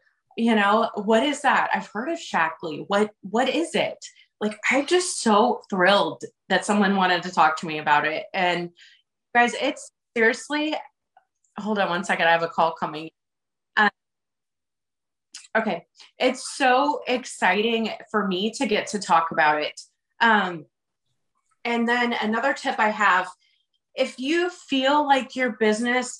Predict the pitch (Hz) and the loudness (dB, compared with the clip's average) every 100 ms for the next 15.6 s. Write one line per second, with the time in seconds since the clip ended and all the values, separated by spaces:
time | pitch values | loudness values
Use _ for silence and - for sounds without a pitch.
0 | - 214 202 208 196 185 - - 196 185 | 0 0 0 -4 -6 -8 -12 0 2 4
1 | 160 - - 208 262 330 - _ 240 262 | 4 0 -4 -6 -2 -2 -2 _ 2 2
2 | 254 233 220 208 - - - - - 196 | 4 0 0 -4 -4 -10 -12 -14 0 2
3 | - - - - _ _ _ _ - 294 | 2 -4 -16 -20 _ _ _ _ -2 -2
4 | 302 - 277 226 226 214 208 208 196 - | -2 -2 2 2 4 2 0 0 0 0
5 | - 196 180 165 - 196 226 330 311 311 | -6 -6 -4 -4 -6 -8 -4 -4 0 0
6 | 294 202 226 220 196 196 185 214 214 - | 0 0 2 0 0 -2 2 0 -2 -8
7 | 175 190 196 175 143 139 - - - _ | 0 2 4 4 2 0 -8 -12 -12 _
8 | _ - 202 214 202 214 - - - - | _ -10 0 2 2 -2 -12 -20 -14 4
9 | 262 240 226 208 - 247 320 359 392 381 | 6 6 4 -2 -10 -12 -10 -8 -8 -10
10 | 247 247 240 202 196 208 - 214 - 196 | -14 -4 0 0 0 -8 -12 -12 -12 -8
11 | 214 226 214 185 185 185 220 226 269 269 | -6 -4 -4 -4 -10 -12 -6 -4 -6 -8
12 | - 247 220 214 - 175 185 233 285 _ | -10 -8 -8 -6 0 2 2 0 -2 _
13 | _ - 240 - 277 214 185 220 233 208 | _ 0 0 2 2 2 2 2 2 2
14 | 196 196 190 202 190 180 165 175 170 202 | 4 4 0 -6 -2 0 0 -2 -8 -6
15 | 196 - - - - - | -6 -6 -12 -14 -16 -18